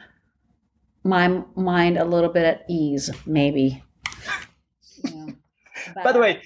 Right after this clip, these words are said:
Speaker 1: about
Speaker 2: I gave you a compliment. You took it very well.
Speaker 1: Oh, thank you. I'm working on it, see?
Speaker 2: <laughs> Yeah.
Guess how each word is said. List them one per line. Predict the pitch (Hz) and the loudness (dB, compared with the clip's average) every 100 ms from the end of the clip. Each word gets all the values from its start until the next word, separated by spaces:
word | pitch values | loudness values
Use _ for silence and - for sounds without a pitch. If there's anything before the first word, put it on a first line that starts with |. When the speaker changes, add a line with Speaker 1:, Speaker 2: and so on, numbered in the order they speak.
| - 220 | -18 -6
Speaker 1:
about | 196 | -2
Speaker 2:
I | 180 | 0
gave | 202 | 2
you | 208 | 2
a | 196 | 2
compliment. | 202 190 196 269 185 | 4 2 2 0 -2
You | |
took | 180 196 | -4 -4
it | - | 0
very | 185 185 | 0 0
well. | 208 202 104 _ _ _ _ _ _ _ _ _ _ | 2 0 -2 _ _ _ _ _ _ _ _ _ _
Speaker 1:
Oh, | 285 269 | -8 -8
thank | 247 269 262 | -8 -10 -10
you. | 180 156 240 - | -10 -8 -8 -8
I'm | 247 285 | -8 -6
working | 415 - 370 | -8 -10 -14
on | 220 170 | -12 -14
it, | - | -16
see? | - 247 311 - 233 _ 233 | -14 -14 -14 -20 -20 _ -8
Speaker 2:
<laughs> | - _ _ _ | -8 _ _ _
Yeah. | - | -8